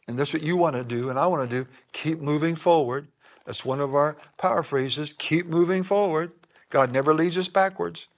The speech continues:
But all the congregation of the Israelites, they moved on from the wilderness of sin. Look at this, look at this, look at this, by stages. God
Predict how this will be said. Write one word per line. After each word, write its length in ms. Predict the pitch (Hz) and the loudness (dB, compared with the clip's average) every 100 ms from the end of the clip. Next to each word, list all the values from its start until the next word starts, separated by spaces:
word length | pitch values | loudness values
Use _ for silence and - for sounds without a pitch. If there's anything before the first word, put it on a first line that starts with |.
| _ _ - - - - 156 | _ _ -20 -20 -20 -4 2
But 180 | - - | 2 4
all 280 | 196 254 262 | 6 8 6
the 120 | 240 | 4
congregation 640 | - 208 180 160 185 185 | 2 0 0 0 0 0
of 60 | 143 | -2
the 140 | 185 | -2
Israelites, 340 | 196 185 165 - - - | -2 0 -2 -4 -20 -2
they 180 | 160 | 0
moved 480 | 160 170 208 247 208 | 2 2 2 2 2
on 280 | 220 240 233 | 0 2 -2
from 200 | 185 170 | -2 0
the 80 | 165 | 0
wilderness 600 | 170 220 233 202 175 160 | 4 4 4 0 -2 -2
of 120 | 160 | -4
sin. 240 | - 196 165 | -2 -2 0
Look 140 | 190 | 0
at 80 | 233 | 2
this, 240 | 202 190 | 2 4
look 140 | 226 226 | 0 0
at 80 | |
this, 240 | 208 190 190 | 0 0 0
look 500 | 220 254 254 _ 254 | 0 0 -2 _ 2
at 240 | 262 262 - _ _ _ | 4 4 -2 _ _ _
this, 540 | 262 285 269 165 - - _ _ _ _ - | 4 6 6 4 -4 -10 _ _ _ _ 0
by 180 | 160 170 | 2 4
stages. 880 | - - 180 165 98 90 78 - - _ _ _ _ _ _ _ _ _ | 0 0 2 2 0 -8 -10 -12 -14 _ _ _ _ _ _ _ _ _
God 560 | - 233 240 240 233 - | 0 2 4 4 4 0